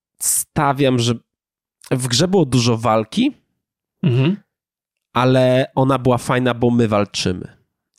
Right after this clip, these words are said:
Speaker 1: A
Speaker 2: Mhm.
Speaker 1: w filmie nie będzie to też, a, a, nie, znaczy tak mi się wydaje oczywiście, bo twórcy, stawiam, że ogarnęli. E,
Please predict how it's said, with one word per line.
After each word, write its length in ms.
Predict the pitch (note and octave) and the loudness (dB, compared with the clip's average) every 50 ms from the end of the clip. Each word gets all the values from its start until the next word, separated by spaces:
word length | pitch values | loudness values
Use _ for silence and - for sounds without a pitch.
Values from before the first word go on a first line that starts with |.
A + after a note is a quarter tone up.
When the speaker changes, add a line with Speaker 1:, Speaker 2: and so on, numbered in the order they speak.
| - - - - | -20 -12 -4 -2
Speaker 1:
A 80 | - G#2+ | 0 2
Speaker 2:
Mhm. 180 | G#2 - G3 | 2 2 2
Speaker 1:
w 40 | G#3 | 0
filmie 800 | - - - - - G3 G#3+ G#3+ G3+ E3+ C#3 B2+ B2 B2 B2 C#3 D3 - _ _ _ _ _ _ _ _ _ _ _ _ _ _ _ _ _ _ _ _ _ _ - | -2 -8 -6 -2 0 2 2 2 2 2 2 2 2 0 -2 -4 -6 -14 _ _ _ _ _ _ _ _ _ _ _ _ _ _ _ _ _ _ _ _ _ _ -4
nie 520 | C3+ B2+ B2+ C#3 C#3+ C#3+ C#3+ D3 D3 C#3+ | -2 0 0 2 2 2 2 2 2 0
będzie 420 | B2+ B2+ C#3+ C#3 C3 B2 A#2+ A#2+ | 0 -2 -2 0 0 0 -2 -2
to 120 | A2+ - A2+ | -4 -4 -4
też, 460 | - - G#2 G2+ F#2+ - - - - _ - | -4 -2 -4 -4 -4 -6 -8 -10 -12 _ -12
a, 260 | - G#2+ G#2+ G2 - - | -6 -4 -4 -4 -4 -4
a, 300 | - G#2 G2+ G2+ - - - | -4 -2 -2 -2 -4 -6 -8
nie, 320 | C3 B2 B2 B2 C3 C3+ C3+ | -8 -6 -6 -6 -6 -6 -4
znaczy 260 | C3 B2+ - - D3+ | -4 -4 -4 -4 -4
tak 200 | D3 C#3 - - | -4 -4 -2 -2
mi 80 | C#3 | -2
się 140 | C3 - C#3 | 0 -2 -2
wydaje 400 | A#2+ B2 B2+ C#3 F#3+ E3+ A#2+ A2 | -2 -2 -2 0 0 0 0 -2
oczywiście, 340 | G#2 - - G#2+ - - A#2 | -2 -4 -6 -8 -6 -6 -8
bo 100 | - - | -8 -8
twórcy, 460 | - - - - A#2 - - - A2 - - - - - - - - - - | -12 -8 -6 -6 -6 -4 -4 -4 -4 -6 -6 -18 -20 -20 -20 -20 -20 -18 -12
stawiam, 640 | - - - - - F3 F#3 F3 F#3 F#3 E3 D3+ | -8 -6 -6 -4 -2 -2 0 0 0 0 2 2
że 220 | C3 D3+ D3 - - | 0 0 -2 -2 -4
ogarnęli. 800 | D#3 C3+ B2+ C3+ B2 B2 A#2+ B2+ A#2+ A#2+ B2 C#3 G3 B3 - - - - - - - _ _ - | -4 -2 0 0 0 0 0 0 0 0 0 0 0 -2 -2 -6 -12 -20 -20 -20 -20 _ _ -6
E, 40 | - | -2